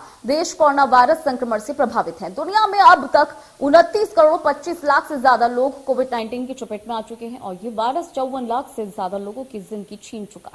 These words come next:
है। भारत में कोविड नाइनटीन के मामले फिर बढ़ने लगे हैं। कुल संक्रमितों की संख्या तीन करोड़ उनचास लाख से ज्यादा हो चुकी है। दुनिया के कई देशों के साथ-साथ भारत में भी कोविड नाइनटीन के नए variant omicron से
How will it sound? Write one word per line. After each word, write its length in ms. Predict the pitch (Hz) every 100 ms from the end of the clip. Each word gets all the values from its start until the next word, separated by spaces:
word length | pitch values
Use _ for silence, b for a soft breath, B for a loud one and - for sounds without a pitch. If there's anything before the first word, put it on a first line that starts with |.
| -
है। 100 | - b b b b b -
भारत 240 | 233 339
में 100 | 311
कोविड 240 | 302 294 294
नाइनटीन 380 | 254 247 294 269
के 80 |
मामले 280 | 247 233 233
फिर 200 | 240 233
बढ़ने 280 | 233 254 240
लगे 220 | 240 220
हैं। 160 | 214 247 247
कुल 100 | 220
संक्रमितों 440 | 220 202 240 214
की 80 | 208
संख्या 320 | 208 196 208
तीन 380 | 208 - 302 311
करोड़ 360 | 277 208 208 302 - _ _ _ _ _ _
उनचास 500 | 208 240 247 339 349 311
लाख 220 | 226 208
से 120 | 262 233
ज्यादा 240 | 226 -
हो 100 | 185
चुकी 260 | 170 _ 165
है। 140 | - _
दुनिया 320 | 196 254 302 320
के 300 | 311 262 277
कई 520 | 277 _ - 330 339
देशों 460 | 247 240 240 254
के 200 | 254 226
साथ-साथ 540 | 214 - 190 185 196 208
भारत 380 | 202 233 294 269
में 120 | 233
भी 80 | 220
कोविड 320 | 233 208 202
नाइनटीन 440 | 196 190 196 254 254
के 240 | 247 220 240 B 214
नए 280 | 233 302
variant 460 | 349 247 214 214 220
omicron 420 | 214 202 208 233
से 320 | 247 233 254